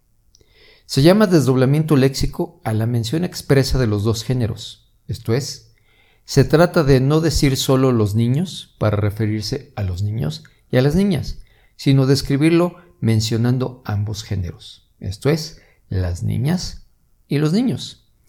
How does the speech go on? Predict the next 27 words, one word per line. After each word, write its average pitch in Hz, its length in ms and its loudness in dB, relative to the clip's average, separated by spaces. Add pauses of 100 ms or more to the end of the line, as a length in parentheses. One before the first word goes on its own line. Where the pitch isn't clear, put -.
(300)
En 123 140 2
la 120 120 2
Constitución, 127 640 -4
de 170 100 0
hecho, - 280 -6 (560)
ya 147 100 2
encontramos 165 540 2
menciones 135 420 0
expresas - 880 -4 (840)
a 98 120 -2
las 85 200 -4
ministras 110 580 -2
de 98 80 -2
la 90 100 -4
Suprema 107 460 -6
Corte - 680 -10 (120)
y 110 100 -2
a 104 80 0
las 92 300 -4
maestras, 117 720 -6 (340)
gracias 139 480 2
a 139 60 0
reformas 139 840 -4 (260)
constitucionales 143 760 -4
que 127 120 -4
se 123 100 -4
promovieron 113 640 -2